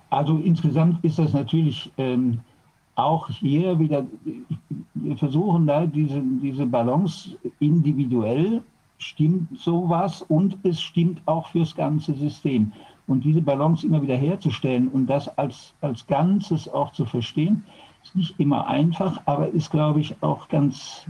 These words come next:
wichtig, denn der Bewusstwerdungsprozess ist natürlich dann schließlich ursprünglich immer ein individueller, aber wie Aldous Huxley, wie man so schön gesagt hat, der Geist als Ganzes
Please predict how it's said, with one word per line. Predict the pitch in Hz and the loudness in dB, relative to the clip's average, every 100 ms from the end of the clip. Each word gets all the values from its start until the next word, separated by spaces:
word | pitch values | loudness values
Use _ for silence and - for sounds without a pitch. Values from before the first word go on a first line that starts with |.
| - | -4
wichtig, | 131 160 170 160 120 - | 2 2 2 2 0 -2
denn | 131 123 120 | 0 2 2
der | 117 | 2
Bewusstwerdungsprozess | 117 107 123 175 156 - 165 160 151 147 - 151 - 147 143 - | 2 2 2 2 0 0 2 4 2 0 -2 -2 0 -2 -2 -2
ist | 165 156 151 | -2 2 2
natürlich | 151 - 147 131 113 | 0 0 0 0 -2
dann | 131 139 131 - - - | 0 0 0 -4 -18 -8
schließlich | - 151 127 135 117 - _ _ _ _ _ _ _ _ _ _ | 0 2 2 0 -2 -4 _ _ _ _ _ _ _ _ _ _
ursprünglich | 131 131 117 131 120 - | 0 2 0 0 0 0
immer | 147 143 165 | 0 2 2
ein | 202 | 2
individueller, | 175 165 143 131 123 127 113 123 175 220 - - | 4 4 4 2 0 0 0 0 0 -2 -6 -4
aber | 135 160 180 160 - _ _ _ _ _ | 0 2 0 -2 -6 _ _ _ _ _
wie | 143 - | -6 -2
Aldous | 143 143 113 | -2 -2 -2
Huxley, | 160 160 - 135 | -4 -4 -2 0
wie | |
man | 143 135 | 0 -2
so | 135 | -4
schön | - 151 | -2 0
gesagt | 131 147 151 | 2 0 -2
hat, | 113 | -2
der | 127 | -2
Geist | 120 143 185 - | -2 -2 -2 -2
als | 160 156 | -2 -2
Ganzes | 156 165 214 220 123 104 - | 0 2 2 0 -2 -4 -12